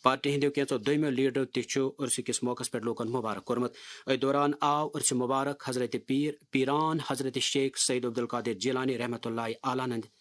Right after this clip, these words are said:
اختتامی تقریبہِ ہٕنٛدِس سلسلس منٛز دستگیر صٲب خانیار، درگاہ غوثیہ رحباب صٲب علی قدر، دستگیر صٲب سرائی والا تہٕ کینٛژن دوٚیمٮ۪ن خانقاہن تہٕ بُکہٕ جاتن منٛز دینی مجلسن ہُنٛد ساز کرن۔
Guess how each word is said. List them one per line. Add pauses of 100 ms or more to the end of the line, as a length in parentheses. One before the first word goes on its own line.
(300)
اختتامی
تقریبہِ
ہٕنٛدِس
سلسلس
منٛز
دستگیر
صٲب
خانیار، (840)
درگاہ (160)
غوثیہ
رحباب
صٲب
علی
قدر، (220)
دستگیر
صٲب
سرائی
والا (360)
تہٕ
کینٛژن
دوٚیمٮ۪ن
خانقاہن
تہٕ
بُکہٕ
جاتن
منٛز
دینی
مجلسن
ہُنٛد
ساز
کرن۔